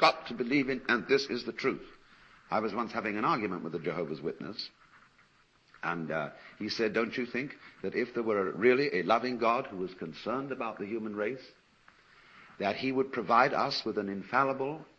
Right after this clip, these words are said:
textbook that would tell us how to live?" I said, "He would do nothing of the kind. It would completely destroy the human mind." You know, you'd never have to think if that was the case.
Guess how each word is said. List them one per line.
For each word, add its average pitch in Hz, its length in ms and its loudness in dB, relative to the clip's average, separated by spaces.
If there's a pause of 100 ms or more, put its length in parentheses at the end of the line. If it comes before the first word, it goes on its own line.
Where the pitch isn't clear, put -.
(160)
textbook - 560 -2 (600)
that 101 140 -2
would 113 160 -2
tell 127 160 6
us 139 140 2
how 139 140 2
to 131 80 0
live?" 131 320 4 (1400)
I 98 100 -4
said, 104 200 -2
"He 120 100 -4
would 120 160 -2
do 127 100 0
nothing 170 380 -2
of 175 80 -6
the 170 60 -4
kind. 160 380 -6 (220)
It 113 80 -4
would 117 160 -6
completely 135 480 -6
destroy 104 400 -4
the 92 100 -4
human 98 300 -4
mind." 80 380 -8 (4000)
You 123 60 -2
know, 101 120 0
you'd 98 180 -2
never 107 160 -2
have 117 180 -2
to 123 60 -6
think 175 280 -6
if - 220 -18
that - 140 -10
was 82 120 -12
the - 80 -10
case. - 260 -16